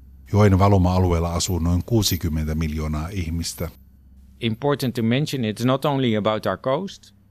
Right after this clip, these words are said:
Speaker 2: it's also about our rivers. Uh, in nineteen ninety-four and nineteen ninety-five, the ha-, water level in our rivers was so high because of, uh, rain and floods and melt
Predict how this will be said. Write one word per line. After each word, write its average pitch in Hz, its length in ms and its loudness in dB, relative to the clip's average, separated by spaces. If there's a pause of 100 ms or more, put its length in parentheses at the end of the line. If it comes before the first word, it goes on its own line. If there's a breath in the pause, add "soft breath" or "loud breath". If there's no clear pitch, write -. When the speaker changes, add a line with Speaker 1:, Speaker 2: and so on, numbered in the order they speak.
(460 soft breath)
Speaker 2:
it's 123 160 0
also 123 200 0
about 110 260 2
our 98 140 2
rivers. 143 500 -4 (580)
Uh, 95 300 -2
in 98 100 0
nineteen 117 320 0
ninety-four 113 640 -2
and 107 180 0
nineteen 113 240 0
ninety-five, 107 680 -4 (760 loud breath)
the 95 100 -4 (440)
ha-, 82 260 -8 (280)
water 139 360 2
level 151 480 -2
in 127 380 -2 (240)
our 98 220 -2
rivers 151 380 0
was 104 220 -4
so 131 220 2
high 139 340 -4
because 113 420 -6
of, 95 120 -10 (260)
uh, 82 640 -10
rain 131 300 0
and 98 120 -2
floods - 420 -8
and 95 140 -2
melt 120 500 -2